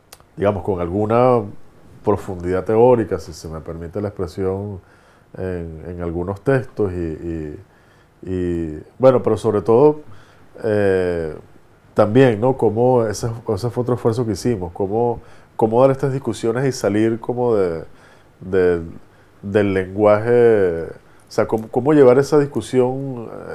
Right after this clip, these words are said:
eh, o mejor dicho, cómo, cómo escribir, eh, y, y dejar registro de, de la, de cómo se están discutiendo estas cosas en la calle, ¿no?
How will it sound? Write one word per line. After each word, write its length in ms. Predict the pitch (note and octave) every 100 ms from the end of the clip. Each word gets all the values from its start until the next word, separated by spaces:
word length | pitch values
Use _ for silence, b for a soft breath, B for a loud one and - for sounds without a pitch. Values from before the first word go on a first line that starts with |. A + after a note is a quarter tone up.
| D#2
eh, 260 | F#2 E2 - b b b b _
o 120 | - G#2
mejor 240 | A2 B2+
dicho, 240 | C#3+ C#3+ G#2
cómo, 360 | A#2 C3 C#3
cómo 240 | B2 A#2+ C#3+
escribir, 720 | - A#2+ A#2+ D3 D#3 D3 - - A2+
eh, 680 | A2+ G#2 G2 F#2 E2+ D#2 - - b b b _ _ -
y, 340 | G2+ G2+ G#2+
y 80 | G#2
dejar 380 | F#3+ A2 G#2 G#2
registro 680 | B2 B2 A#2+ C#3 - D#3 D3
de, 200 | B2+ G2
de 240 | F2+ G2
la, 240 | F#2+ F#2+ E2+ G2
de 180 | G2+ G2
cómo 240 | - A#2+ D3
se 120 | C#3
están 260 | C3 A2+
discutiendo 420 | C3 C3+ A#2 G#2+ B2+
estas 220 | - B2+
cosas 340 | C#3 - C3
en 60 | F#2+
la 100 | D#2
calle, 380 | G#2 F#2 D#2+ E2
¿no? 140 | C3